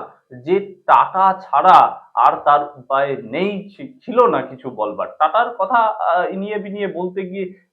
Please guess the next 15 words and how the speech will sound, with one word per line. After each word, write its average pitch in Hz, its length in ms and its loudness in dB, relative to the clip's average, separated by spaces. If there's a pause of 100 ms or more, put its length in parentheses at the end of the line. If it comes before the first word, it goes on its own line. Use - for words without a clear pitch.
অ্যাকচুয়াল 285 520 -6
যে 233 120 -6
টাটার 170 400 -4
কারখানা, 127 520 -4 (260)
সে 202 180 -6
বিষয়টা 202 480 0
হাইড 113 340 -6
করে 104 200 -12
গেলেন। 92 220 -16 (100)
টাটার 180 300 -2
কারখানা 175 540 -6
কিন্তু 208 520 -18
এ 139 80 -8
রাজ্যে 160 360 -4
হয়নি 143 460 -6